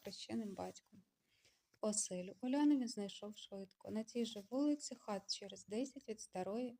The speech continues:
нагірнячки. Солома на кроквах свіжа, видно, недавно вкрили.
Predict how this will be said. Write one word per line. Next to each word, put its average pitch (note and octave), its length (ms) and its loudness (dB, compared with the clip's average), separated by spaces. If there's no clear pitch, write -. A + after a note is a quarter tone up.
нагірнячки. G3+ 840 -4
Солома D#4 500 6
на C#4 240 6
кроквах B3+ 640 -2
свіжа, F3+ 540 -4
видно, C4 320 4
недавно F#3+ 480 2
вкрили. F3+ 500 -10